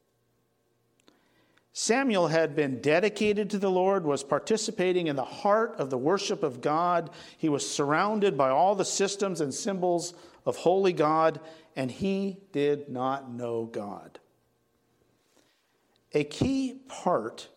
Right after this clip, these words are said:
of Samuel's misunderstanding of God,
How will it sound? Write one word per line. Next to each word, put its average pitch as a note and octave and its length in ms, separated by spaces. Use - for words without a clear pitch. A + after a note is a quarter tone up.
of C3 300
Samuel's E3+ 800
misunderstanding C#3+ 1120
of A2+ 120
God, G#2+ 400